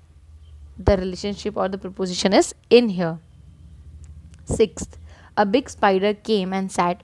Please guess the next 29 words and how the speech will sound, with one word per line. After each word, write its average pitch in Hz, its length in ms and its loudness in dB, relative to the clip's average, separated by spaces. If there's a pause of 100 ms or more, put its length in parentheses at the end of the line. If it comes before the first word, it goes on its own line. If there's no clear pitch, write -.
beside 196 540 2 (280)
Miss 196 360 -6 (140)
Muffet. - 500 -8 (1120)
So, 208 380 -4 (300)
the 190 340 0
s-, - 200 -16
relationship 190 540 -6
between 202 260 -8
spider 196 640 0 (160)
and 196 220 -4
Miss 226 180 -4
Muffet 196 400 -6
is 262 260 -4 (400)
beside. 180 480 -4 (1500)
Seventh, 214 480 0 (120)
Humpty 220 360 -4
Dumpty 196 540 -2
fell 220 340 0
from 180 280 -6
the 202 120 2
wall. 185 240 0
Humpty 190 340 -6
Dumpty 202 440 -2
and 208 160 -2
wall 180 200 0
relationship 185 600 -8
showing 208 720 -8
between 214 400 -8
is, 359 240 -8